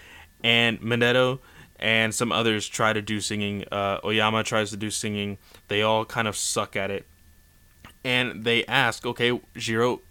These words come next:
why can't you do music too? Why can't you do lyrics?" And she's like, "Oh, well, you know, I don't know if I can necessarily do it or not." And they're like, "Okay, okay, just try, just try."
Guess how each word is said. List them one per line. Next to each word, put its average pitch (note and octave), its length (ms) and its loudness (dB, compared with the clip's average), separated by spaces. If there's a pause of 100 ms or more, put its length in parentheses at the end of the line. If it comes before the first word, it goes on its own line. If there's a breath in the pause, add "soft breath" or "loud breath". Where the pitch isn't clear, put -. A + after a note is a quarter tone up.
(320)
why A#2 220 2
can't A#2+ 320 -4
you B2 60 -2
do A#2 200 -2
music A2 420 -2
too? - 140 -6
Why G#2 140 -4
can't G#2 280 -8
you G2 60 -10
do G2 180 -8
lyrics?" A2+ 500 -4 (680 loud breath)
And A2+ 600 2 (260 soft breath)
she's B2 240 -6
like, A#2 240 0
"Oh, C3+ 160 2
well, B2 400 -2
you B2+ 100 -6
know, A#2 260 -2 (840)
I C#3 140 -2
don't D3+ 160 0
know C#3 160 4
if B2 60 0
I B2 80 0
can B2 160 -4
necessarily G2+ 460 -4
do D3 260 2
it C#3 80 0
or C#3 40 0
not." C3+ 220 2
And A2 80 -6
they're C3 80 -2
like, C#3+ 140 -4
"Okay, F3 260 -2
okay, C#3 280 -2
just C3 220 -6
try, B2+ 220 0
just G#2 200 -8
try." G2+ 320 0